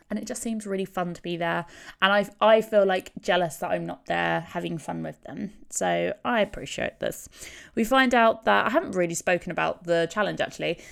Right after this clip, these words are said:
All in all, I think it's an okay challenge. I think there were moments that I laughed and that I didn't laugh. I think there were definitely stronger people than others. I do think Jinx was overpowering in it, and that role wasn't a,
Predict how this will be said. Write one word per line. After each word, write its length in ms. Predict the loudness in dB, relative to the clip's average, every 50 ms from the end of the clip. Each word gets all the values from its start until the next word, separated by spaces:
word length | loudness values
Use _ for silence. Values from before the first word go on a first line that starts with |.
| -20 -20 -20 -6 _
All 220 | 2 4 4 6 6
in 100 | 4 4
all, 380 | 4 2 2 2 0 0 -2 -2
I 60 | 0
think 180 | 0 0 -2
it's 160 | -2 -6 -6 -4
an 60 | -4
okay 260 | -4 -2 -2 -2 -2
challenge. 560 | -2 -2 0 2 2 4 4 2 2 0 -2 -2 -2
I 60 | -2
think 240 | -2 -2 -4 -2 0
there 100 | 0 0
were 80 | 0
moments 300 | 0 0 -2 -2 -4 -6
that 100 | -4 -2
I 60 | -2 0
laughed 540 | 0 2 2 2 0 -2 -4 -6 -8 -10
and 100 | -8 -8
that 80 | -8 -6
I 20 |
didn't 260 | -6 -4 -4 -4 -2 -2
laugh. 280 | 0 0 0 0 -2 -4
I 60 | -4
think 140 | -6 -6 -6
there 100 | -6 -6
were 60 | -4
definitely 400 | -2 -4 -4 -4 -6 -10 -12 -10
stronger 260 | -10 -10 -10 -10 -10
people 300 | -12 -12 -12 -12 -10 -6
than 160 | -6 -6 -4 -4
others. 440 | -2 2 4 4 4 4 2 0 -6 -8 -16 -20 -20 -6 _ 0
I 60 | 0
do 320 | 0 0 -2 -2 -2 -2 -2
think 320 | -2 -4 -6 -6 -8 -8
Jinx 600 | -4 -4 -4 -4 -4 -8 -10 -6 -6 -6 -6 -6 _ _ -8
was 180 | -8 -8 -4 0 0
overpowering 840 | 0 2 0 -4 -6 -8 -6 -4 -2 -2 0 0 -2 -4 -4 -4
in 120 | -6 -4 -4
it, 240 | -4 -4 -4 -6 -6 _ -2
and 220 | 0 0 2 2
that 160 | 2 0 0 0
role 280 | 0 2 2 2 2 2
wasn't 460 | -2 -2 0 2 2 2 0 -4 -6 -4 -2
a, 400 | -2 -2 -2 -4 -4 -6 -6